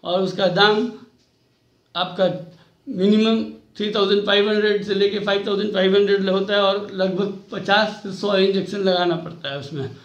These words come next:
ठीक है। तो एक आम आदमी कहाँ से सक-, ये आपको डेढ़ लाख से दो लाख एक इंजेक्शन के लिए,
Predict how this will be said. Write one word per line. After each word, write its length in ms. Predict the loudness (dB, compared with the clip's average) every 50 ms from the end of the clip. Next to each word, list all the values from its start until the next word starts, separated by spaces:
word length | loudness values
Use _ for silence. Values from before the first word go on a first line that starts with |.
| -20 -20 _ _ _
ठीक 120 | -10 -6 -6
है। 80 | -6 -6 -8 -12 -16 -20 -20 _ 4
तो 280 | 4 4 4 2 -4 -6
एक 140 | -8 -4 0
आम 180 | 0 0 2
आदमी 240 | 2 0 0 0 -2
कहाँ 260 | -2 0 0 0 0
से 120 | 0 -2 -6
सक-, 300 | -6 -8 -10 -10 -12 -6
ये 180 | -4 -4 -2
आपको 320 | 0 -2 -2 -4 -4 -4 -2
डेढ़ 240 | -2 0 0 0 0
लाख 140 | -2 -4
से 100 | -2 -4
दो 160 | -4 -2 0 0
लाख 260 | 0 -2 -4 -4 0
एक 180 | 2 2 2
इंजेक्शन 500 | 2 -2 -4 -4 -4 -4 -6 -6 -6 -6
के 240 | -6 -6 -8 -10 -10
लिए, 200 | -8 -8 -8 -10